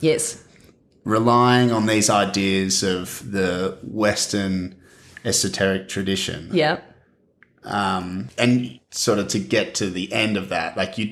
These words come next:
Speaker 2: you do your P H D, you
Speaker 1: Yeah.
Speaker 2: write a couple of academic papers.
Speaker 1: Yep.
Speaker 2: And I was reading, like, one of your academic papers, and I've never read a paper
Speaker 1: Yeah.
Speaker 2: that's quoting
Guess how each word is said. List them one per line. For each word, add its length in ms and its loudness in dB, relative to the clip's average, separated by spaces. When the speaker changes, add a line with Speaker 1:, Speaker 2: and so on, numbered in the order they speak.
Speaker 2:
you 160 0
do 100 2
your 160 4
P 200 0
H 240 -2
D, 400 -4
you 180 -4
Speaker 1:
Yeah. 60 4
Speaker 2:
write 120 0
a 40 -14
couple 200 -6
of 80 -8
academic 420 -10
papers. 600 -10
Speaker 1:
Yep. 420 0
Speaker 2:
And 140 0
I 60 4
was 120 0
reading, 260 2
like, 120 0
one 140 -2
of 80 0
your 80 0
academic 420 -6
papers, 340 -4
and 140 0
I've 140 0
never 260 2
read 300 2
a 40 0
paper 640 -2
Speaker 1:
Yeah. 300 0
Speaker 2:
that's 400 -2
quoting 840 -2